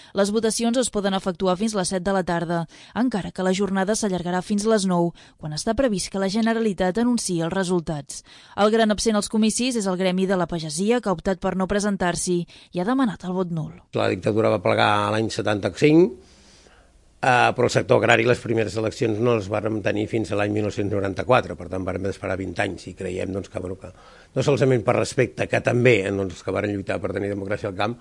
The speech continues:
Speaker 2: sinó pels pagesos que, i les pageses que hi ha ara, que ells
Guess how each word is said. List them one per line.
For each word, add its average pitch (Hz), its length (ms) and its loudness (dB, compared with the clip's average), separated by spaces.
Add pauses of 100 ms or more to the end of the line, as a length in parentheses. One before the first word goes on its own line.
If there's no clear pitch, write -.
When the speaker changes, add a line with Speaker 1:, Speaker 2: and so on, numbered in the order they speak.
(280)
Speaker 2:
sinó 101 300 -6
pels 101 160 -6
pagesos 101 400 -4
que, 104 160 -6
i 101 80 -2
les 90 80 -10
pageses 98 400 -6
que 101 160 -4
hi 101 80 0
ha 95 140 0
ara, 101 180 -2
que 101 80 -8
ells 95 160 -6